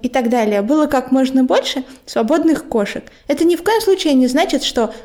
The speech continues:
каждую конкретную кошку я буду хоть каким-нибудь образом порицать за её выбор. Нет, такое случается. Я ещё и напоминаю, что насколько сильно их выбор зависит от этих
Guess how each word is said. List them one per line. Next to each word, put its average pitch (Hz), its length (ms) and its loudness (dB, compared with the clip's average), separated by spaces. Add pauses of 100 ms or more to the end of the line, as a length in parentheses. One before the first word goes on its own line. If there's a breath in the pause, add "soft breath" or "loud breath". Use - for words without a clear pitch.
каждую 269 440 2
конкретную 247 800 0
кошку 277 580 -2 (360 loud breath)
я 254 120 2
буду 285 280 2
хоть 254 240 -2
каким-нибудь 247 760 2
образом 285 500 2
порицать 240 520 0
за 254 80 0
её 247 260 2
выбор. 214 460 0 (180 loud breath)
Нет, 262 420 0 (720)
такое 214 460 0
случается. 349 680 -2 (440 loud breath)
Я 285 140 2
ещё 302 200 0
и 294 60 4
напоминаю, 262 680 2
что 202 320 -4 (520 loud breath)
насколько 269 500 0
сильно 262 380 2
их 262 380 -2
выбор 339 500 0
зависит 262 600 0
от 240 220 -4 (720 soft breath)
этих 294 460 -2